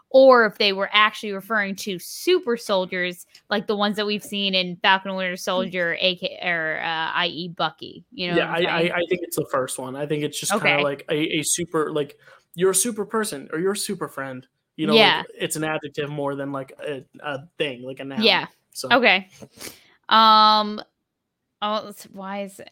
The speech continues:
Speaker 1: okay, he references this person a lot to the X-Men movies. He says pi-, he's calling them pigeon wings. I didn't know who he was referring to when he's, he was like, he says pigeon wings, like,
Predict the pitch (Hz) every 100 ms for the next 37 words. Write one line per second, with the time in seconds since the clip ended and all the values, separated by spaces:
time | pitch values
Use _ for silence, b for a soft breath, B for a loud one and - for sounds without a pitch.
0 | _ 226 226 196 208 240 208 240 240 294
1 | 269 294 262 220 208 - 220 220 208 160
2 | 151 160 190 214 - 175 151 175 - 220
3 | 220 214 233 220 196 - 175 170 _ -
4 | - 180 196 196 - 208 214 196 175 -
5 | 185 180 208 220 226 240 254 - - _
6 | _ _ _ 196 233 262 220 208 214 -
7 | 214 190 - 196 185 175 180 180 170 127
8 | 143 180 - - 220 226 _ _ _ _
9 | _ - 247 214 202 208 202 - - 190
10 | 196 190 202 185 175 _ b b _ 254
11 | 311 330 - - 311 359 - - 254 233
12 | 262 285 294 254 220 -